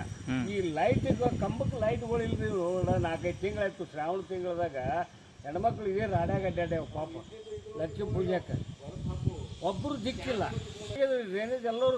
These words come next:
Speaker 2: ಸಂಡಾಸ್ ಕಲೆಕ್ಷನ್ ಕೊಟ್ಟಾರ, ಒಟ್ಟು ಸಂಡಾಸ್ ವಾಸನ ಎಲ್ಲ ಒಟ್ಟು ಗಲೀಜ. ನಾವೆಲ್ಲ ಮನೆ ಬಾಗಿಲು ಹಾಕೊಂಡು ಕೂತೀವಿ.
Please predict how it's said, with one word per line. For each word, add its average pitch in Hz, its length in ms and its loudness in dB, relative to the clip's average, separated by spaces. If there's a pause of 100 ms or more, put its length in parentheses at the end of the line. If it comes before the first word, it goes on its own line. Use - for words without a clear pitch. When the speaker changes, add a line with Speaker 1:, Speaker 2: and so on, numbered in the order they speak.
Speaker 2:
ಸಂಡಾಸ್ 226 360 -2
ಕಲೆಕ್ಷನ್ 233 420 -4
ಕೊಟ್ಟಾರ, 220 280 -4 (180)
ಒಟ್ಟು 220 160 -8 (120)
ಸಂಡಾಸ್ 214 380 -2
ವಾಸನ 196 280 -4 (680)
ಎಲ್ಲ 190 140 -4 (180)
ಒಟ್ಟು 202 160 -4 (180)
ಗಲೀಜ. 196 300 -2 (440)
ನಾವೆಲ್ಲ 170 320 4 (320)
ಮನೆ 202 160 -2 (100)
ಬಾಗಿಲು 196 260 2
ಹಾಕೊಂಡು 185 260 -4
ಕೂತೀವಿ. 185 340 2